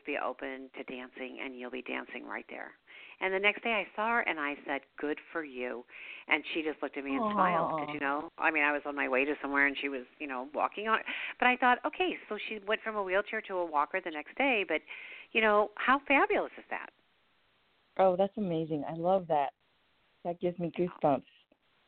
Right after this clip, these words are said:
Speaker 1: Yeah.
Speaker 2: Oh.
Speaker 1: So, I mean, I'm sure you have
Speaker 2: Okay.
Speaker 1: heard women in your classes,
Speaker 2: Mm-hmm.
Speaker 1: "I don't know how to dance," or, "I can't do that." So, you know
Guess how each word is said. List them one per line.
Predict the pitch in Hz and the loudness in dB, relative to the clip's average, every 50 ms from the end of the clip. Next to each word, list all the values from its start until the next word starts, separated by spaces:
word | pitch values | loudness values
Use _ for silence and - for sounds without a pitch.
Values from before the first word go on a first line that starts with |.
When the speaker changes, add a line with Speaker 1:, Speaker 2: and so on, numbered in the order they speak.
| _ _ - | _ _ -10
Speaker 1:
Yeah. | 175 175 190 | -6 -2 2
Speaker 2:
Oh. | 202 196 170 156 - - _ - - | 4 6 6 4 2 -6 _ -2 2
Speaker 1:
So, | 226 214 | 2 4
I | 208 208 | 4 4
mean, | 208 208 208 - - - - | 4 2 0 0 -4 -2 0
I'm | - 214 214 - - - | 0 0 0 -2 -4 -2
sure | 247 247 240 | 0 0 2
you | 226 226 214 | 2 2 0
have | 185 170 | 0 -2
Speaker 2:
Okay. | 160 | -4
Speaker 1:
heard | 180 185 185 175 165 | -2 -2 -2 -2 -2
women | 170 175 175 175 165 160 | -4 -4 -2 -2 -4 -4
in | 156 160 | -4 -4
your | 156 151 | -6 -6
classes, | - - 151 151 147 151 | -4 -4 -4 -4 -4 -6
Speaker 2:
Mm-hmm. | 151 160 143 | -8 0 0
Speaker 1:
"I | 160 165 | 2 2
don't | 165 165 - - | 2 -2 -4 -4
know | 156 139 | -8 -6
how | - 151 147 | -6 -4 -4
to | 147 143 | -4 -4
dance," | - 143 135 135 131 - - | -4 -8 -8 -8 -10 -8 -8
or, | - - - | -6 -4 -2
"I | - 156 | -2 -2
can't | - - - 160 156 - - | -2 -4 -6 -6 -6 -6 -6
do | - 143 143 139 | -6 -6 -6 -4
that." | 131 120 120 123 - - - _ _ - - | -6 -6 -6 -6 -8 -10 -12 _ _ -4 0
So, | 185 175 175 175 175 175 - - - - - - - - - - - - - - - - - - - _ _ _ - - - - _ _ | 2 2 4 4 2 0 -2 -6 -12 -18 -18 -18 -18 -18 -18 -18 -18 -20 -20 -20 -20 -20 -20 -20 -20 _ _ _ -20 -20 -20 -20 _ _
you | - 220 208 | 0 2 4
know | 202 190 180 175 170 170 170 - | 4 6 6 6 6 6 4 2